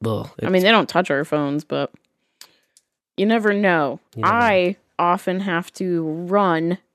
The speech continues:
Speaker 2: to grab a kid, you know, to stop 'em from <laughs> doing something, and then the phone falls out of my pocket, and
Speaker 1: It's
Speaker 2: I just don't care about it.
Speaker 1: There's too much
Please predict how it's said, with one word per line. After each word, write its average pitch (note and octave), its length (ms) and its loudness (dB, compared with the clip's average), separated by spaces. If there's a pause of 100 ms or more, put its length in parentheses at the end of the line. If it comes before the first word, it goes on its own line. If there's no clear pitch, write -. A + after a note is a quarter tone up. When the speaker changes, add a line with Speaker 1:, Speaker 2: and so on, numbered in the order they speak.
(240)
Speaker 2:
to - 120 0
grab F3+ 360 4
a D#3+ 60 2
kid, F#3 400 0 (520)
you F#3 140 2
know, D3 180 2
to D3+ 60 0
stop F3 380 2
'em F3+ 100 4
from F3+ 180 4
<laughs> - 0 -
doing G#3+ 380 4
something, F3 560 0
and E3+ 80 0
then D#3 120 2
the D3+ 60 0
phone F3+ 280 4
falls D#3 200 2
out D#3 100 2
of D3+ 60 0
my C#3 100 -2
pocket, G3 840 2
and D3+ 200 -6 (420)
Speaker 1:
It's F3 160 -6
Speaker 2:
I G#3 180 -2
just C#4 160 0
don't C4 160 2
care C4 240 2
about C#3 320 2
it. - 280 -6
Speaker 1:
There's C3 160 -6
too D3+ 160 2
much G#2+ 420 -6